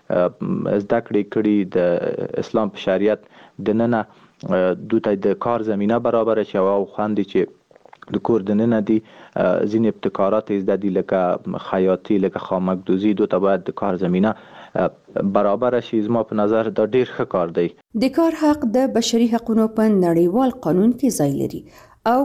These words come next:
Speaker 2: په دې قانون کې د اقتصادي، ټولنیزو او کلتوري حقونو په نړیواله موافقه کې د شاملولو له لارې پیژندل شوي دي. په دې قانون کې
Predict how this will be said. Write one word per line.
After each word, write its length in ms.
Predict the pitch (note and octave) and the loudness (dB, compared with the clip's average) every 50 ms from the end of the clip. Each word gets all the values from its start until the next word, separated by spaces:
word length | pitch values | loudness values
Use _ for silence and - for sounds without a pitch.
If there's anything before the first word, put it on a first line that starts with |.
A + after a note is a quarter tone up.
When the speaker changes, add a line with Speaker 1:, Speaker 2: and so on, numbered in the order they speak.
| C4+ - | 0 0
Speaker 2:
په 60 | C#4+ | 0
دې 180 | B3 C4 C4+ C4+ - | 0 0 -2 0 0
قانون 280 | C4+ B3+ C4 C4 C4 B3 | 2 4 4 4 2 2
کې 160 | B3+ A#3+ A#3+ A3+ F#3+ A#3 | 2 0 0 2 2 0
د 160 | A3 - - F#3 | 0 0 0 -2
اقتصادي، 880 | - - - F3+ - - F3+ E3 D#3 E3 F#3+ A3 A#3 B3 C4 C4 C4 - | -4 -6 -12 -12 -6 -2 -2 -2 0 2 2 4 4 4 4 2 0 0
ټولنیزو 540 | - A3 F#3+ F3 E3 E3+ F3+ G3+ - B3+ B3+ - - - | 0 2 2 4 4 4 2 2 2 2 2 2 2 0
او 200 | A#3 C4+ E4 E4 - - - | 2 2 2 0 -2 -4 -2
کلتوري 400 | G#3 F#3 F3+ F#3 - A#3 D4+ F4+ - | -2 -2 -2 0 2 2 2 2 2
حقونو 340 | C4 - - - G3 G3+ G3 | -2 -4 -4 -4 -2 0 0
په 260 | G3 G3 - G3+ G3+ G3 | -2 -2 0 0 2 2
نړیواله 800 | F#3+ F3+ F3 F3 E3+ E3 D#3+ D#3+ D#3 E3 E3 F#3+ B3 C4+ B3 G3+ F3+ E3 | 2 2 2 2 2 2 4 4 4 4 4 4 2 2 2 2 0 0
موافقه 380 | E3 D#3+ - - - - A3 | -2 -4 -6 -10 -6 -4 -2
کې 360 | B3 A#3+ - D4 C#4+ C#4 G#3+ G3 | -2 0 2 2 2 2 2 2
د 60 | A3+ A#3 | 0 0
شاملولو 800 | A#3 - - - - F3 E3+ E3 D#3+ D#3 D#3 D#3 D#3 D#3+ D#3 D#3 | 0 -2 -4 -4 -2 -2 0 2 2 2 4 2 2 2 2 2
له 120 | D#3 D#3 | 2 2
لارې 380 | D3+ E3 G#3 A#3+ C#4 D4 D4+ - | 2 2 4 4 2 2 0 -2
پیژندل 400 | F#3+ E3+ D#3 D3+ D3 D3 D3+ - - | -4 -2 0 0 0 0 -2 -4 -4
شوي 220 | - D#3 D3+ D3+ D3 | -6 -4 -4 -4 -4
دي. 140 | - - - - _ - - - - - - - - - - - | -4 -8 -12 -14 _ -20 -20 -20 -18 -16 -16 -16 -16 -16 -8 2
په 60 | - C4 | 4 4
دې 200 | C4 C#4+ D4+ D4+ C#4+ | 4 4 2 2 2
قانون 260 | C#4 C4+ D4 D4+ D4 | 4 6 6 4 4
کې 80 | D4+ C#4 | 2 -2